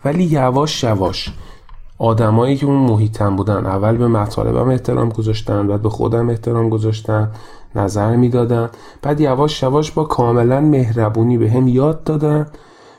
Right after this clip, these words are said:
که من باید چی کار کنم. بعد، اه... یواش یواش منو تربیت کردن که باید چطوری تو این فضا، فضا، فضا دیدم خیلی سطح بالاست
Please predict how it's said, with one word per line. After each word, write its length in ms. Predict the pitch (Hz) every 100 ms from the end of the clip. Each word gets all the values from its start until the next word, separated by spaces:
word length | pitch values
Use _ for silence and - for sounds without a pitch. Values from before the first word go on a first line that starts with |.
| _
که 120 | -
من 180 | 143 165
باید 160 | 175 175
چی 200 | - 156
کار 340 | - 165 160
کنم. 380 | 139 110 98 - - - - - - - - _ -
بعد، 360 | 135 151 160 - -
اه... 580 | 135 127 127 127 123 127 131 _ - - _ _ _ _
یواش 520 | 139 139 139 170 175 170
یواش 440 | 156 165 170 -
منو 220 | 156 165
تربیت 640 | 160 127 120 117 120 127 -
کردن 400 | 123 98 104 110
که 120 | 110
باید 140 | 120
چطوری 640 | - 110 110 110 120 127 - -
تو 120 | - 110
این 100 | 107
فضا، 520 | 107 98 98 92 107 - - _ -
فضا، 400 | 113 113 127 131 -
فضا 300 | 117 113 143
دیدم 260 | 147 165
خیلی 220 | 160 170 170
سطح 380 | - 123 107
بالاست 640 | 110 101 92 87 - -